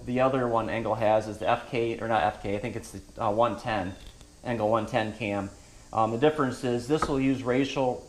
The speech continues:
rockers, I can say that, radial rockers, <laughs> in the, uh, F, uh, the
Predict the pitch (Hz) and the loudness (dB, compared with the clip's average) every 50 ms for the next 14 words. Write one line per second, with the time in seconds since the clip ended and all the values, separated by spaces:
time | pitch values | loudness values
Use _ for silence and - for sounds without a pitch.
0 | - - 123 135 139 143 147 - 160 156 156 156 - - - - - - - - | -8 0 2 4 4 4 2 0 -2 -2 -2 -4 -6 -12 -14 -12 -12 -12 -10 -10
1 | 101 101 - 113 101 90 101 104 107 - - - - - 110 117 120 127 120 - | -10 -6 -4 -4 -4 0 0 0 0 0 -4 -16 -14 -6 0 2 2 2 2 2
2 | - 135 127 120 110 123 123 131 147 - - 151 156 175 180 175 - - 196 - | 2 4 4 4 6 6 6 4 4 0 0 0 0 0 0 -4 -4 -4 -4 -2
3 | - 185 165 - 180 175 - - - - - 190 - 147 143 143 139 131 131 139 | 0 -2 -2 0 -4 -6 -6 -8 -10 -8 -8 0 2 4 6 6 6 4 4 4
4 | 135 135 135 131 127 127 120 - - - - - - 151 147 147 - - - - | 4 4 6 6 6 6 4 2 -4 -14 -14 0 2 4 4 4 0 -6 -4 2
5 | 131 123 117 110 123 120 117 117 113 | 2 2 2 2 0 0 0 0 -2